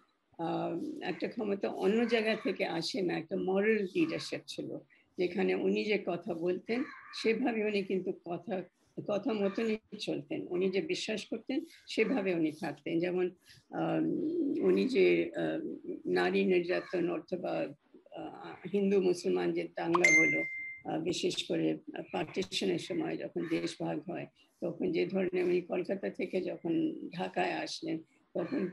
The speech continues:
উনি যা দেখেছেন এখানে অথবা কাল-, কলকাতায় যা দেখে এসছেন, সেখান থেকে উনি যে কাজ করেছেন সেটা আমার মনে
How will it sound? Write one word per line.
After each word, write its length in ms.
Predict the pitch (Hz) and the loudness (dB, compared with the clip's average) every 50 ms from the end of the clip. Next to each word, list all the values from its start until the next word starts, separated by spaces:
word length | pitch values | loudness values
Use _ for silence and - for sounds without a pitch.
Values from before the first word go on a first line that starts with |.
| - | -4
উনি 240 | - 170 175 185 180 | -2 0 2 2 2
যা 160 | 170 180 180 | 2 0 0
দেখেছেন 640 | 165 156 175 175 175 - - - - - 190 180 160 | 0 0 0 0 2 2 0 -2 0 -2 0 0 0
এখানে 480 | 156 165 165 - 175 170 165 165 165 165 | 0 0 -2 -2 -2 0 0 0 0 0
অথবা 320 | 165 160 - 170 165 170 | -2 -4 -4 -4 -4 -4
কাল-, 300 | 165 - 190 180 165 165 165 - _ | -4 -4 -2 -2 -2 -4 -6 -8 _
কলকাতায় 480 | - 185 180 180 - 196 190 214 202 175 | -4 -2 -2 -2 -4 -4 -4 -2 -2 0
যা 140 | 170 175 160 | 0 -2 -2
দেখে 360 | 151 160 175 - - 226 226 | -2 -2 -4 -2 0 2 2
এসছেন, 400 | 208 180 170 - - - - 151 - - _ _ _ _ | 2 2 0 -4 -6 -4 -4 -6 -6 -10 _ _ _ _
সেখান 420 | - - - 214 202 226 214 214 196 | -8 -4 -2 -2 0 0 -2 0 0
থেকে 340 | 226 214 185 - 190 180 180 | -2 -2 -2 0 0 0 2
উনি 200 | 180 180 185 180 | 2 0 0 0
যে 140 | 180 - | 0 -2
কাজ 340 | - - 180 170 175 156 - | -4 -4 -4 -4 -4 -6 -8
করেছেন 600 | - _ - 185 185 185 170 170 - 202 180 170 | -10 _ -6 -4 -2 -2 -4 -4 -2 -2 -2 -2
সেটা 340 | 165 - 185 180 - 190 196 | -2 -4 -6 -4 -4 -2 -2
আমার 180 | 190 175 180 175 | -2 -2 -2 0
মনে 260 | 175 180 175 175 | 0 0 0 -2